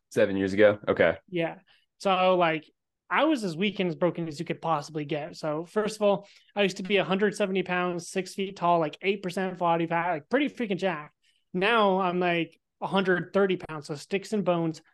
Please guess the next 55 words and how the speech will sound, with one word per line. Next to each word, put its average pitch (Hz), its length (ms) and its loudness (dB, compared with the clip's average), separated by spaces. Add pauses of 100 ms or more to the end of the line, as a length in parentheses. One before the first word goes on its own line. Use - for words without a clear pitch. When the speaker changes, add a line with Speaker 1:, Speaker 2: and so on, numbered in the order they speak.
(140)
Speaker 2:
My 185 100 -2
body's 233 340 2
malnourished. 160 760 -4
I 175 80 -4
lost 165 200 -2
every 202 240 2
ounce 202 200 -4
of 196 60 -4
muscle 185 400 0
I 170 60 -2
put 175 100 -6
on 180 100 -2
from 170 160 -6
years 180 280 2
of 165 60 -2
weightlifting, 165 500 -4 (360)
and 202 80 -2
I 220 40 0
could 240 120 -10
just 285 340 -6
feel 240 280 -2
it 226 180 0
so 170 200 -2
weak. 170 320 -4
It's, 147 100 -8
uh, 214 80 0
really 277 220 0
hard 247 160 0
to 240 80 -2
describe 185 500 -2
because 160 380 -4 (340)
most 202 220 2
people 208 240 -2
that 190 120 2
are 180 120 0
listening 208 320 -2
to - 80 -14
this 170 220 -8
probably 202 300 -2
don't 190 360 -4
know 175 180 2
what, 160 220 -4
like, 160 180 -10
true 185 260 -4
starvation 165 680 -2
and 165 80 0
your 156 80 -4
body 160 220 0
being 156 240 -2
malnourished 151 500 -6
feels 156 420 -8
like. 285 320 -6 (320)
And 180 80 0
I 185 200 -2 (140)
find 185 240 -2